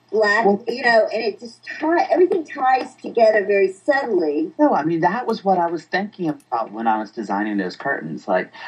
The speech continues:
Speaker 2: I mean, that house in Houston, they were, I mean, the most wonderful couple lives there, and they were like, "We love curtains, and we want, you know, fabulous curtains." And so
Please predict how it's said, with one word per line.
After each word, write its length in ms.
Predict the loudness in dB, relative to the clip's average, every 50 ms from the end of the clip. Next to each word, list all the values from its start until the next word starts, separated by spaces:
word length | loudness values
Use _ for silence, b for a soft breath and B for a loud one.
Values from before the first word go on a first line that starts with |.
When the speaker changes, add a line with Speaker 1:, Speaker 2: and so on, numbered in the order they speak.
| B B B B -2
Speaker 2:
I 40 | 0
mean, 200 | 2 4 4 4
that 200 | 2 2 0 -2
house 260 | -2 -6 -6 -6 -8
in 120 | -12 -12 -12
Houston, 600 | -10 -8 -10 -8 -8 -6 -6 -6 -6 -8 -8 -4
they 380 | 0 0 2 2 2 0 -2 -4 -8 _ _ -10 -10 -6 -4 -4 -4
were, 340 | -2 -2 -2 0 0 -2 -4 -4
I 100 | -4 -4
mean, 360 | -4 -4 -6 -8 -10 -12 -14 -16 -20 -20 -20 -16
the 220 | -10 -6 -2 0
most 280 | 0 0 0 -2 -4 -4
wonderful 360 | -4 -4 -4 -6 -8 -10 -8
couple 340 | -6 -6 -6 -4 -4 -6 -4
lives 260 | -4 -6 -8 -6 -4
there, 200 | -2 0 0 0
and 140 | -2 -2 -4
they 60 | -4
were 100 | -4 -4 -4
like, 220 | -4 -6 -6 -6
"We 440 | -4 0 2 2 2 2 0 -4 B B B B B -8
love 440 | -4 -2 -2 0 0 -2 -4 -6 -6
curtains, 420 | -4 -2 -2 -2 -2 -6 -10 -10 -10
and 100 | -10 -8
we 120 | -8 -8
want, 520 | -6 -4 -2 0 2 2 0 0 -4 -8 -12 -20 -14 -10
you 80 | -8
know, 180 | -8 -8 -8 -10
fabulous 640 | -12 -6 -4 -4 -2 -2 -4 -4 -4 -4 -4 -6 -4
curtains." 600 | -4 -4 -4 -4 -6 _ _ _ -14 -14 -12 -12
And 140 | -12 -12 -8
so 200 | -6 -6 -6